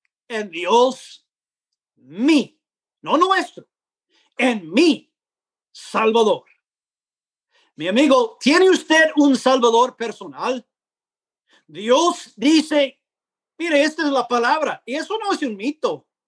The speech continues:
es palabra fiel, es real, y es para todos, incluso usted. Es digno de ser recibido por todos. Se trata de lo fundamental en la vida suya.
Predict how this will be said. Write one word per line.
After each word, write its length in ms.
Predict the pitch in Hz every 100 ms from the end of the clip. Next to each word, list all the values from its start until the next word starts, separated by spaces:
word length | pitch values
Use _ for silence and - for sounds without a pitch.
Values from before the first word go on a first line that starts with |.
| _ _ _ _
es 180 | - 349
palabra 640 | - 294 247 233 285 226 220
fiel, 400 | 233 247 349 294
es 100 | 220
real, 640 | 233 226 208 269 294 156 _ _ _ _ _ _ _ _ _ _ _ - -
y 200 | 359 311
es 140 | 311
para 380 | - 311 285 277
todos, 720 | 294 339 415 403 - - _ _ _ _ _ _
incluso 460 | 311 311 320 320 254
usted. 460 | 220 - 240 339 - _ _ _ _ _ _ _ - 233
Es 300 | 339 262 -
digno 440 | 254 320 349 311
de 160 | 247 240
ser 240 | 214 247 247
recibido 580 | 214 - 185 190 208
por 200 | 247 262
todos. 680 | - 302 381 269 - - _ _ _ _ _ _ _ _ -
Se 280 | - 320 294
trata 420 | 302 320 320 359
de 200 | 294 294
lo 260 | 285 254
fundamental 760 | 226 277 277 240 226 220 302 302
en 80 | 233
la 100 | 196
vida 260 | 269 262
suya. 460 | 220 294 330 294